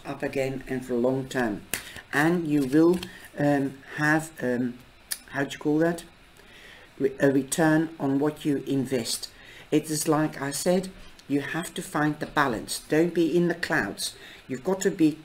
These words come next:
transparent and you've got to be down to earth, okay? You've got to follow your heart and you have to be clear. You have to talk to each other.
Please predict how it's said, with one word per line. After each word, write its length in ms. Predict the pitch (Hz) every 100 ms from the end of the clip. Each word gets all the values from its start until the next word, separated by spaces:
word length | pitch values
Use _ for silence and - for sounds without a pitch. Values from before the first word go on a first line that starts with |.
| -
transparent 680 | 160 160 - 156 151 160
and 120 | - 127
you've 140 | 120
got 140 | 160
to 40 | 151
be 120 | 143
down 320 | 117 143 156
to 180 | 156 -
earth, 460 | 123 98 - - - - - - -
okay? 340 | 104 127 139 180 - - - - -
You've 200 | 131 127
got 180 | - 185
to 60 | -
follow 680 | - - - 165 175 170 160
your 400 | - 131 147 151 147 - -
heart 360 | 147 120 - -
and 200 | - 127
you 100 | 117
have 340 | 120 - 151 -
to 80 | -
be 160 | 151 139 -
clear. 340 | 170 113 82 - - - - - -
You 60 | 104
have 320 | - 139 -
to 80 | 165
talk 340 | - 165 -
to 100 | -
each 200 | 98 -
other. 280 | - - 110